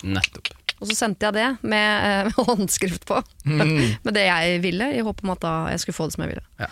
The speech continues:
Speaker 3: Fikk du det?
Speaker 2: Nei, det gikk
Speaker 3: Nei.
Speaker 2: ikke. Det var en
Speaker 3: Bra
Speaker 2: god
Speaker 3: råd.
Speaker 2: pl-, det var en god plan.
Speaker 3: Mm.
Speaker 2: Veldig god plan.
Speaker 3: Og et veldig godt råd.
Speaker 2: <laughs> Ja. Dere, vi skal, eh, videre til et annet, eh, snedig lite problem.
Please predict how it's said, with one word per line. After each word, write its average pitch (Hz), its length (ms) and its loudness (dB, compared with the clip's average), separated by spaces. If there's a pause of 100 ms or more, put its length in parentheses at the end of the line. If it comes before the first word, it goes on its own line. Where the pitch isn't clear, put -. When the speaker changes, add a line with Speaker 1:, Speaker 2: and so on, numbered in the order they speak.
(100)
Speaker 3:
Fikk 131 180 0
du 123 80 4
det? 135 180 4 (260)
Speaker 2:
Nei, - 100 -2 (280)
det 175 120 0
gikk - 60 -2
Speaker 3:
Nei. - 80 -6
Speaker 2:
ikke. - 120 -10 (280)
Det - 80 -12
var 226 140 6
en - 40 4
Speaker 3:
Bra - 140 4
Speaker 2:
god - 20 4
Speaker 3:
råd. - 60 0
Speaker 2:
pl-, - 180 -2
det 240 80 2
var 254 120 4
en 277 60 0
god 262 120 2
plan. 247 260 2 (140)
Speaker 3:
Mm. 143 240 2
Speaker 2:
Veldig 220 180 2
god 196 120 0
plan. - 160 -4 (100)
Speaker 3:
Og 113 100 -2
et 117 40 2
veldig 110 180 4
godt 98 160 2
råd. - 500 -2
Speaker 2:
<laughs> - 20 -2
Ja. 175 80 2 (600)
Dere, 311 240 4
vi 311 80 2
skal, 302 380 2
eh, 247 960 4
videre 226 300 2
til 240 120 -2
et - 260 0
annet, 220 440 2
eh, 214 420 2
snedig 214 320 2
lite 226 180 0
problem. 214 320 2